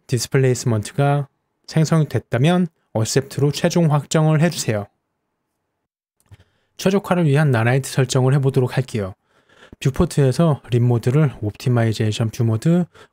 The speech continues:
쿼드 오버드로우를 선택해주세요. 쿼드 오버드로우는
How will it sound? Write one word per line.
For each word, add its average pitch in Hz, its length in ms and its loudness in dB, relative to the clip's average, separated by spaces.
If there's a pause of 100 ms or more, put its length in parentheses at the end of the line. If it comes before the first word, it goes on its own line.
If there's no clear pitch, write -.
쿼드 185 460 0
오버드로우를 123 840 0
선택해주세요. 120 760 -4 (840)
쿼드 190 260 0
오버드로우는 127 840 0